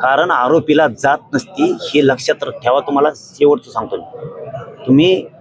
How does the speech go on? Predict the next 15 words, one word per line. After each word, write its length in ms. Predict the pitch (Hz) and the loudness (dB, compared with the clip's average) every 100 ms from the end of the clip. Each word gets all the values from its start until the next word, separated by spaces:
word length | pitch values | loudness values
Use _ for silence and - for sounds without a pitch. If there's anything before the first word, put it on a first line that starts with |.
| - 127 | -6 -2
याच्या 340 | 123 - 165 | 0 2 0
जातीत 440 | 123 135 135 123 | 2 -2 0 0
तोलू 280 | - 175 151 | 2 4 4
नका. 200 | 123 110 - - - - - - - - - - | 4 0 -4 -8 -18 -18 -18 -18 -20 -20 -20 -2
कुणाच्या 340 | 131 160 156 175 | 0 2 2 2
तरी 200 | 185 185 | 4 4
लेकराचा 460 | 139 139 160 151 170 | 4 2 0 2 0
जीव 300 | 123 143 180 | 2 4 4
घेणारा 380 | 135 131 113 104 - - - - - 139 | 4 2 2 -2 -6 -20 -20 -20 -10 0
हा 60 | |
नराधमच 600 | 139 147 151 156 160 156 - | 2 2 2 2 2 2 -2
आहे, 60 | - - _ _ - - | -8 -12 _ _ -10 0
हा 80 | |
मारेकरी 600 | 135 131 151 151 147 131 131 | 2 4 2 2 2 2 2
आहे, 300 | - - | -2 -18